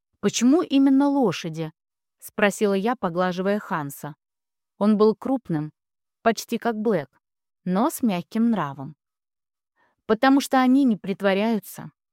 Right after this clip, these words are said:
тихо ответил Даниэль, подойдя к Блэку. «Если обижены, показывают. Они умны, верны и, думаю, куда лучше людей. Поэтому я люблю их». «Как и я,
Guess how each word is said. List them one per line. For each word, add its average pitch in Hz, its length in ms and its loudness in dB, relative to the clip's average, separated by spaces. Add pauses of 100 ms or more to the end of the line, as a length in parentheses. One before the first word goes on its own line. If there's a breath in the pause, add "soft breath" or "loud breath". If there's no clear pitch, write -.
(260)
тихо 190 360 -2
ответил 180 440 -4
Даниэль, 170 460 -4 (240 soft breath)
подойдя 190 440 0
к 170 100 -8
Блэку. 160 520 -6 (540)
«Если 262 360 0
обижены, 220 600 0
показывают. 165 800 -10 (560)
Они 226 340 0
умны, 220 580 0 (360)
верны 202 760 0 (480)
и, 214 100 -2
думаю, 277 680 4
куда 226 300 2
лучше 254 300 -4
людей. 247 420 -2 (680)
Поэтому 226 440 0
я 160 160 -4
люблю 160 360 -6
их». 185 260 -10 (1160)
«Как 285 240 0
и 277 40 2
я, 175 300 0